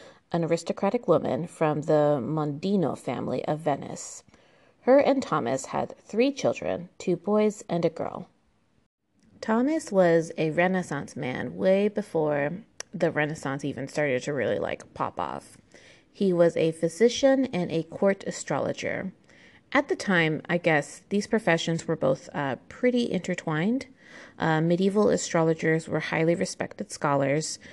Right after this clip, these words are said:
that believed the stars' movements influenced the events on Earth and had an effect on the environment,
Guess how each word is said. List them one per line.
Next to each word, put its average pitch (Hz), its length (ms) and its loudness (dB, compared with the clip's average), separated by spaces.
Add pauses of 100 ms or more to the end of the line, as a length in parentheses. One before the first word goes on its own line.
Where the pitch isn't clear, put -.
(220)
that 165 160 4
believed 160 520 0
the 170 120 0
stars' 170 420 0
movements 156 600 2
influenced 160 500 0
the 151 140 4
events 151 320 -2
on 208 180 0
Earth 143 400 0 (380)
and 156 320 2
had 156 160 0
an 151 140 0
effect 208 420 0
on 180 100 0
the 170 120 2
environment, 127 680 -2